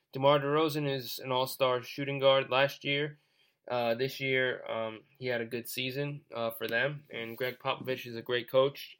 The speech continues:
and – you know, they have a great organization, uh, surrounding the team. And so, um,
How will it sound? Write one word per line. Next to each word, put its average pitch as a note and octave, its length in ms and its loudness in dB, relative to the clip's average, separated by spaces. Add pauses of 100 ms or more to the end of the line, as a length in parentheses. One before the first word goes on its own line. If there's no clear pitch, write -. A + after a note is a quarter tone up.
and – A2+ 400 -2 (640)
you A2+ 120 -6
know, A2+ 180 0
they A2+ 100 0
have A2+ 140 -2
a - 20 -8
great A#2+ 240 -2
organization, A#2 960 -4
uh, A2+ 180 -4
surrounding A#2 800 -4
the A2+ 100 -8
team. C3 460 -6 (640)
And A2+ 220 -8
so, A2+ 560 0
um, A2 560 -4